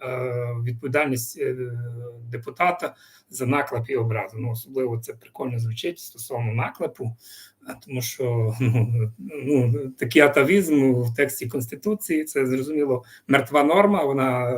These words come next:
законом не, не забезпечена. <clears throat> Да, о, вона має бути просто-напросто усунута, тому що індемнітет — це ж вільне висловлювання депутата, воно може бути критичне, тому що це представник народу,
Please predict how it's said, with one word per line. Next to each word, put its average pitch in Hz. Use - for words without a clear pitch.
законом 127
не, 131
не 127
забезпечена. 196
<clears throat> -
Да, 151
о, 123
вона 131
має 139
бути 131
просто-напросто 120
усунута, 220
тому 120
що 117
індемнітет — 127
це 139
ж 135
вільне 147
висловлювання 196
депутата, 302
воно 202
може 196
бути 196
критичне, 196
тому 151
що 139
це 156
представник 139
народу, 143